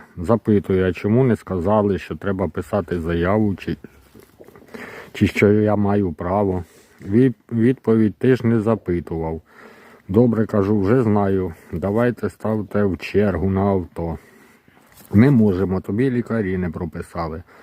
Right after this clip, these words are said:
Звертаюсь до лікарів. «Чому не прописали?» Відповідь: «Ти не просив». Тепер, щоб все виправити, треба проходити по-новому сек.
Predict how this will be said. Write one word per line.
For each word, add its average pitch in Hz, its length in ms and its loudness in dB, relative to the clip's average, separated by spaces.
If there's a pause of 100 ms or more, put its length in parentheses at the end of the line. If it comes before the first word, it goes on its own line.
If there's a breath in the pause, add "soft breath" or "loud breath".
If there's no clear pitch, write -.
(400 loud breath)
Звертаюсь 110 560 2
до 113 200 0
лікарів. 104 680 0 (200)
«Чому 104 280 0
не 120 120 2
прописали?» 90 840 -4 (380)
Відповідь: 95 640 2 (160)
«Ти 139 160 2
не 135 140 0
просив». 87 600 -2 (1700 loud breath)
Тепер, 151 360 2
щоб 139 180 -2
все 127 220 -2
виправити, 127 640 0
треба 107 340 0
проходити 110 680 0
по-новому 107 800 2 (320 loud breath)
сек. 95 480 -4